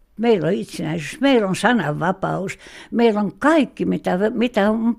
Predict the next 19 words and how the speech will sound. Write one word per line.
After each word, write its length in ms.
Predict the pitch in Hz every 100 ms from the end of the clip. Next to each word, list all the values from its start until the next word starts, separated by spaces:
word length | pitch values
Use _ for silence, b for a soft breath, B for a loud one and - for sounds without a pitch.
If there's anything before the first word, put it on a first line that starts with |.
| -
paljon 380 | 370 349 240 226
maita, 340 | 240 - 202
missä 260 | 214 - 214
ei 100 | 214
uskalleta 560 | - 196 180 202 196
edes 340 | 247 240 202 - B B B
ajatusta 680 | 277 349 285 220 226 - 185
tuoda 260 | - 190 190
ilmi. 500 | 214 240 202 185 190 B -
Me 120 | 226
saadaan 380 | 202 190 190 180
vapaasti 540 | 311 320 170 156 165
tuota. 420 | - 214 139 156 151 _ -
Mikä 300 | 277 285 285
koskee 420 | 302 302 - 220
Suomea, 640 | 202 320 311 247 226 226 220 -
se 160 | 220
koskee 380 | 208 202 - 170
minuakin. 560 | 151 135 143 151 _